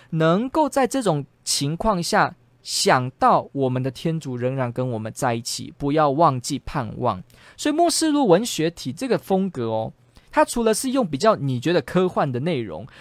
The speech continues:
然后呢，比较象征的意义来写之外呢，它通常写作的目的都是为了安慰跟给予盼望，而且呢，是出现在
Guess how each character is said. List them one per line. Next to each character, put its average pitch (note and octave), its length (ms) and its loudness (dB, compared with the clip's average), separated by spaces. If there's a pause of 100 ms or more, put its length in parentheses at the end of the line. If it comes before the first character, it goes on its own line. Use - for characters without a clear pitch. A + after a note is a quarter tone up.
(120)
然 D3+ 140 4
后 G#3 140 2
呢， F3 140 2
比 C#3+ 160 -4
较 F3+ 120 -2
象 F#3+ 380 2
征 F3 160 -2
的 C3+ 80 -2
意 E3 260 -8
义 E3 60 -2
来 B2+ 160 -2
写 A#2+ 260 -8
之 - 140 -10
外 C#3 220 2
呢， B2 160 -2
它 - 240 0
通 B3 300 -2
常 B2+ 220 -2
写 A#2+ 360 -4
作 F3 180 -2
的 C3+ 100 -2
目 D#3 220 -2
的 D3 140 -2
都 D3+ 180 -2
是 D#3+ 140 -6
为 D#3 260 0
了 A#2+ 180 2 (340)
安 D3 440 6
慰 D3+ 180 4
跟 C#3 320 -2
给 A#2+ 160 -2
予 A#2 220 -4
盼 B2 260 -4 (120)
望， B2+ 220 2 (180)
而 E3+ 100 0
且 F#3 200 2
呢， D#3 180 2
是 F#3 120 -6
出 G3+ 300 -4
现 F3 320 -2
在 E3+ 300 4